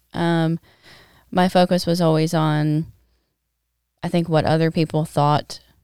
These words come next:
of what I had. And once I stopped trying to keep up with the Joneses and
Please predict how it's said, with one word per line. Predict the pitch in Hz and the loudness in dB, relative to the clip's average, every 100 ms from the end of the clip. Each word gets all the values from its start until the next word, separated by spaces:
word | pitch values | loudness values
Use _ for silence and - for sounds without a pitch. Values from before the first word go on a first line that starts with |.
| _ _ _ - | _ _ _ -2
of | 151 160 | 0 0
what | 156 156 | 0 0
I | 139 | 0
had. | 151 - 143 139 170 240 - - - _ | -2 -4 -2 -2 -2 -4 -8 -20 -20 _
And | 160 165 | -2 2
once | 175 170 | 2 2
I | 165 | 0
stopped | 170 - 160 156 - - - _ _ _ _ | 0 -2 0 0 -2 -10 -20 _ _ _ _
trying | - 170 | -4 -2
to | 160 | 0
keep | - 196 | -2 -2
up | 190 196 | 0 0
with | 202 | -2
the | 196 | -2
Joneses | 180 180 160 151 139 147 170 - - _ _ _ _ _ _ _ | 0 2 2 0 0 -2 -4 -8 -20 _ _ _ _ _ _ _
and | - 165 160 | -2 0 -2